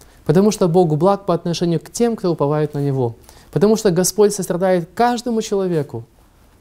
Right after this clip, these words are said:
И Господь — это единственный ответ на все переживания нашей жизни.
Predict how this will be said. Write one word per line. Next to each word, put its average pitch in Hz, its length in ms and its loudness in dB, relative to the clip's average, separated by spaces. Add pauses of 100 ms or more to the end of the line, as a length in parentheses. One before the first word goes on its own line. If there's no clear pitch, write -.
(100)
И 151 140 -4
Господь — 196 540 0 (300)
это 147 160 -4
единственный 185 480 -2
ответ 151 360 -6 (360)
на 131 80 -4
все 190 200 -2
переживания 143 580 -2
нашей 135 320 -4
жизни. 127 440 -2